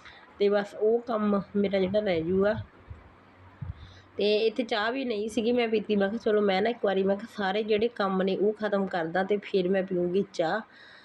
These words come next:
ਤੇ ਬਸ ਬੱਚਿਆਂ ਨੇ ਜਾਣਾ ਸੀਗਾ ਸਕੂਲ। ਤੇ ਲਓ ਜੀ, ਬਸ ਇੱਥੇ ਮੇਰਾ ਆਟਾ ਵੀ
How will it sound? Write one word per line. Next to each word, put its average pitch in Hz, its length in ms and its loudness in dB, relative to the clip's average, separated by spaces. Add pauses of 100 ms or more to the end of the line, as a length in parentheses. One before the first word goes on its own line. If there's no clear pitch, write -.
(260)
ਤੇ 190 360 4
ਬਸ 190 300 -2 (240)
ਬੱਚਿਆਂ 196 340 0
ਨੇ 214 160 0 (240)
ਜਾਣਾ 190 300 0
ਸੀਗਾ 190 260 0
ਸਕੂਲ। 202 540 0 (400)
ਤੇ 220 100 4
ਲਓ 202 260 4
ਜੀ, 190 180 0
ਬਸ 196 220 4
ਇੱਥੇ 202 300 2
ਮੇਰਾ 202 460 4
ਆਟਾ 180 440 -2
ਵੀ 208 260 4